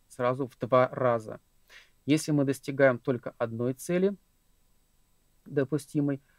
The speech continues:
то, э, смертность ещё более выше. Соответственно, если мы не достигаем ни одного целевого значения, фактически в четыре, три раза увеличивается летальность пациентов. А, чаще всего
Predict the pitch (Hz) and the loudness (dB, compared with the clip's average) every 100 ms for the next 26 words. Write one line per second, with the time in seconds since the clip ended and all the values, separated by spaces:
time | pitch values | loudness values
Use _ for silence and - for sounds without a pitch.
0 | _ _ _ - 143 135 123 - _ 135 | _ _ _ 4 6 8 6 2 _ -4
1 | 123 - 165 170 170 - 147 135 - 156 | -4 0 0 0 -2 -2 -2 -2 0 0
2 | - 131 139 135 127 120 120 - - - | -2 0 2 4 2 0 -4 -6 -16 -10
3 | - 127 131 - 117 123 127 - 117 117 | -8 -6 -6 -8 -10 -8 -10 -10 -10 -10
4 | - _ _ _ _ _ 139 127 120 - | -14 _ _ _ _ _ -6 -6 -8 -8
5 | 127 117 107 123 120 127 117 - 131 120 | -6 -4 -4 -6 -4 -4 -6 -8 -8 -8
6 | 113 110 135 - 202 185 170 - _ _ | -8 -6 -6 -2 0 0 -2 -8 _ _
7 | _ _ _ 139 - 196 190 165 - 160 | _ _ _ 0 0 -6 -6 -8 -4 -4
8 | 151 - _ _ _ - 139 147 117 - | -4 -8 _ _ _ -14 -4 -4 -4 -8
9 | _ _ _ - 165 127 170 190 156 127 | _ _ _ 0 4 6 4 2 -2 -2
10 | 139 151 143 123 127 120 120 123 123 123 | -2 -4 -8 -8 -10 -8 -6 -2 -2 -2
11 | - - - - 117 107 - _ _ _ | -8 -12 -10 -6 -8 -8 -18 _ _ _
12 | _ _ _ _ - 120 110 - - 131 | _ _ _ _ -4 -2 -4 -2 4 4
13 | - 156 - 185 196 208 | 4 -8 -4 -4 0 -2